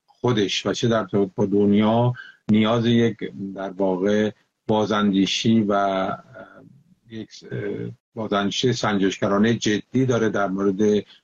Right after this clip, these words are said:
موضوعی به نام رواداری که به خاطر اینکه حکومت در واقع هیچ فضایی برای چنین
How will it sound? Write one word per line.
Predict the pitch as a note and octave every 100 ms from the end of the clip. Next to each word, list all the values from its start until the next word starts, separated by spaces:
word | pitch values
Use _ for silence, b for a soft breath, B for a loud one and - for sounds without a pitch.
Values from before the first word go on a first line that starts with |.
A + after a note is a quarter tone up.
| -
موضوعی | G2+ F#2 G#2+ G#2+
به | G2+
نام | G2 G2
رواداری | G2 G2 G2 F#2+ F#2+ F#2 F#2+ A2
که | -
به | A#2 - _ _ -
خاطر | G2 G#2
اینکه | G#2 F#2+
حکومت | G2+ F#2+ - F#2+ G#2 F#2+ b b -
در | G2
واقع | F2 F#2+ G2+
هیچ | G#2 -
فضایی | - G#2 F#2 G#2+ A#2 A2
برای | G2+ G2 F#2+
چنین | - F#2+ F2+